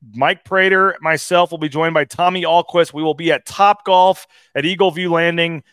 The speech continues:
Uh, we're gonna get Mike Prater and Tommy Ahlquist, maybe me, we'll see how I'm feeling, out there on the simulator, uh, live on the show. It's gonna be a lot of fun. Tommy Ahlquist disagrees with Mike Prater. Tommy Ahlquist is a big Andy Avalos guy, so we're gonna get into a little debate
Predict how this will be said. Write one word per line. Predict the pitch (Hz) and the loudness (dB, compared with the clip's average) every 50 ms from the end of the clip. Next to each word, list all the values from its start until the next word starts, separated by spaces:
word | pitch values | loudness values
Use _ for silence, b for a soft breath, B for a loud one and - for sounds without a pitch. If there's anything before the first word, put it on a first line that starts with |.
| _ _ | _ _
Uh, | - 131 127 127 127 127 127 135 | -2 0 2 2 2 2 2 0
we're | 139 156 | -2 -2
gonna | 170 175 165 | -2 -2 -2
get | 160 160 | -2 -2
Mike | 151 160 175 160 _ | -2 -2 -4 -4 _
Prater | - 175 175 175 170 165 | 0 2 2 2 2 0
and | 160 139 | -2 0
Tommy | - 165 170 170 165 | 0 0 0 0 0
Ahlquist, | 160 160 170 165 - 175 170 156 - | 2 2 2 0 0 0 -2 -2 -2
maybe | 160 156 170 180 180 | -2 -2 -2 -2 -2
me, | 165 156 160 156 151 | -4 -6 -6 -4 -2
we'll | 156 156 147 | -2 -2 -4
see | - - 151 147 143 | -4 -6 -6 -4 -2
how | 139 139 143 | 0 0 0
I'm | 139 127 | 0 -2
feeling, | - - 147 143 135 127 | -4 -6 -4 -4 -4 -4
out | 131 139 156 165 - | -2 -2 -2 0 0
there | 170 160 156 | 0 0 2
on | 156 156 | 2 0
the | 147 135 | -2 -6
simulator, | - - - 180 175 170 170 165 170 165 165 160 160 160 156 139 b b b b b b | -6 -4 -4 -4 -2 -2 0 0 2 2 0 0 0 -2 -2 -4 b b b b b b
uh, | 131 123 123 123 | -2 0 0 2
live | 131 139 151 151 165 170 170 160 | 2 2 4 4 4 4 2 0
on | 165 165 | -2 -4
the | 160 156 | -4 -6
show. | - - 170 165 156 156 | -6 -2 0 2 2 2
It's | 143 - | 0 -2
gonna | 160 147 139 | -6 -8 -4
be | 143 | -2
a | 139 139 | 0 2
lot | 151 156 170 | 4 4 2
of | 165 151 | 2 0
fun. | - - 160 156 147 | 0 0 0 0 0
Tommy | 131 - 165 175 180 180 | 0 -2 -2 0 0 2
Ahlquist | 175 170 175 170 - 180 170 147 - | 2 2 2 0 0 -2 -4 -2 -2
disagrees | - 165 151 - 175 147 151 160 165 170 165 143 | -6 -6 -6 -6 -10 -8 -6 -4 -2 -2 -4 -4
with | 151 131 | -6 -6
Mike | 139 151 156 - | -4 -4 -4 -4
Prater. | _ 156 156 156 156 151 151 151 - _ _ _ _ | _ -2 0 0 0 0 -2 -4 -6 _ _ _ _
Tommy | - 151 160 160 160 | -2 0 0 0 0
Ahlquist | 156 156 160 165 156 - 165 147 - | 2 2 2 2 0 -2 -4 -4 -2
is | 151 143 | -4 -6
a | 139 | -6
big | 120 104 160 165 165 147 | -4 -2 -4 -2 -2 -2
Andy | 156 156 156 151 151 | -4 -4 -4 -2 -2
Avalos | 151 151 151 147 147 151 147 131 - | 0 0 0 -2 -2 -4 -4 -2 -2
guy, | 151 147 143 143 | 0 0 0 0
so | 135 - 135 135 | -2 -4 -6 -8
we're | 143 | -6
gonna | 151 151 147 | -6 -6 -4
get | 143 151 | -4 -4
into | 151 151 - - 151 | -4 -4 -6 -6 -4
a | 143 | -4
little | 147 151 147 139 | -2 -2 -2 -4
debate | 113 135 139 - 147 151 156 156 - | -4 -6 -6 -2 -2 -2 -2 -2 -6